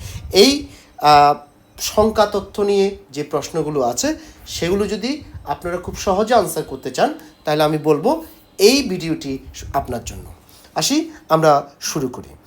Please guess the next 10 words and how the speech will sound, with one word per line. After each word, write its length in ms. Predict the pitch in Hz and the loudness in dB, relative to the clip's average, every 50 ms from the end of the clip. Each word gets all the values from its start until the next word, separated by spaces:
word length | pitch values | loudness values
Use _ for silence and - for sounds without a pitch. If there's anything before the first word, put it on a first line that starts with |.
| - - - _ _ _ _ _ _ _ _ _ _ _ - - - | -20 -20 -20 _ _ _ _ _ _ _ _ _ _ _ -20 -10 -2
আমাদের, 480 | - 185 214 208 240 240 233 233 240 - - - - - - _ - | 2 4 6 8 8 6 6 4 -2 -10 -16 -20 -20 -20 -12 _ 2
আহ, 220 | 139 139 135 131 - - - - - _ _ _ _ _ _ _ _ _ | 2 4 4 2 -2 -6 -12 -20 -20 _ _ _ _ _ _ _ _ _
প্রথমে 480 | - 185 170 - - 262 170 165 226 247 - - _ - - - | 4 4 4 4 4 2 4 4 2 2 -4 -10 _ -20 -18 -16
যে 260 | 113 113 143 180 190 | -6 0 4 4 4
প্রশ্নটি 440 | 185 190 190 185 - - 208 196 196 | 4 4 0 0 0 0 2 2 4
আমাদের 260 | 180 175 175 180 175 | 4 4 2 0 -2
সামনে, 460 | - - 175 170 160 160 160 160 160 - - | -4 -2 -2 -2 0 2 0 0 0 -2 -4
আহ, 200 | 135 131 131 127 | -2 0 0 0
দেখা 220 | 131 135 - 143 139 | 0 -2 -2 0 0
যাচ্ছে, 280 | 131 127 - - - | -2 -2 -2 -2 0